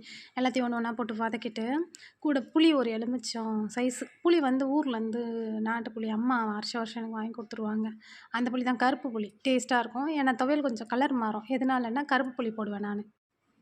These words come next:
அப்படியே மாடிக்கு போனேன். காலையிலேயே மாடிக்கு போய் ஃப்ரெஷ்ஷாக துளுராக இருக்கிற முருங்கைக்கீரையா பறிச்சு எடுத்துன்னு வந்து அதையும் க்ளீன் பண்ணி வச்சாச்சு.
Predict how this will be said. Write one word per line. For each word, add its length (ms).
அப்படியே 220
மாடிக்கு 460
போனேன். 280
காலையிலேயே 480
மாடிக்கு 400
போய் 220
ஃப்ரெஷ்ஷாக 680
துளுராக 500
இருக்கிற 260
முருங்கைக்கீரையா 680
பறிச்சு 240
எடுத்துன்னு 300
வந்து 160
அதையும் 300
க்ளீன் 260
பண்ணி 180
வச்சாச்சு. 460